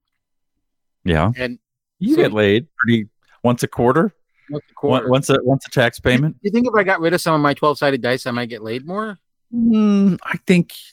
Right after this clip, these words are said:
Speaker 1: your
Speaker 2: Yeah?
Speaker 1: laid days are, I, I think the, the, the die is cast.
Speaker 2: Oh, wow, I saw what you did there. That was very clever. That's, you said die is cast, and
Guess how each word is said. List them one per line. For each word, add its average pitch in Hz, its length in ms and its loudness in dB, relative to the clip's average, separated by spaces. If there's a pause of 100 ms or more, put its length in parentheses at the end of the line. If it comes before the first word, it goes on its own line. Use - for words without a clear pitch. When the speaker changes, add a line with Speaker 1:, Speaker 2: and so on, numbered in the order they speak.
(280)
Speaker 1:
your 131 180 -2
Speaker 2:
Yeah? 127 100 -2
Speaker 1:
laid 117 260 2
days 98 380 0
are, 80 180 -6 (240)
I, 110 180 0
I 107 120 0
think - 240 -4 (500)
the, 101 160 -6
the, 95 260 0
the - 80 -6
die 90 300 0
is 82 160 -2
cast. - 580 -2 (1040)
Speaker 2:
Oh, 113 380 -6 (160)
wow, 120 160 -16
I 98 60 -14
saw 123 240 -4
what 190 140 4
you 107 60 -16
did 110 220 -8
there. 92 200 -12
That 104 100 -10
was 117 140 -12
very 113 180 -10
clever. 92 400 -16 (260)
That's, - 360 -18 (120)
you 107 200 -16
said 104 280 -12
die 98 280 -6
is 98 220 -12
cast, 92 500 -16
and 85 200 -20